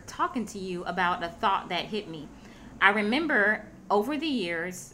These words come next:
whether, you know, building businesses or just in life and relationships,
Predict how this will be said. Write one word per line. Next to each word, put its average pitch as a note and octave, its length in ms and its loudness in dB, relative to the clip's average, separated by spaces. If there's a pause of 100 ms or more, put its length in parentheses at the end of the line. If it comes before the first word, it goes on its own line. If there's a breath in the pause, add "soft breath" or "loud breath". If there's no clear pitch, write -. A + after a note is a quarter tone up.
(140)
whether, E3+ 580 -2
you F#3+ 80 -6
know, E3 140 -2
building G3+ 400 0
businesses F3+ 640 -4
or D#3+ 80 -8
just F#3 420 -8
in D#3+ 180 -6
life F#3 300 4
and D#3 140 -8
relationships, F3+ 920 -8